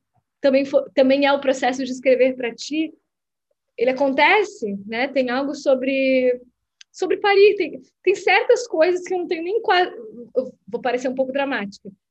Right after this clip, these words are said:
mas tem certas coisas que eu não tenho muita escolha.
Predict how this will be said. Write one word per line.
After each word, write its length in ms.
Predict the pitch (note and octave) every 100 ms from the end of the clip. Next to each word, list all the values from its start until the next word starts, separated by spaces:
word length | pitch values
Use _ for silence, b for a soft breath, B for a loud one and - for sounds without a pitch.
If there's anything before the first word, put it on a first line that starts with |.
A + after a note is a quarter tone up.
| -
mas 120 | D4+
tem 100 | F#4+
certas 320 | F#4+ F#4+ G4 -
coisas 240 | F#4 D#4+
que 60 | F#4
eu 60 |
não 80 | E4
tenho 180 | G#4 A4+
muita 220 | F#4+ D#4+
escolha. 720 | D#4 - C4+ B3+ A#3 G3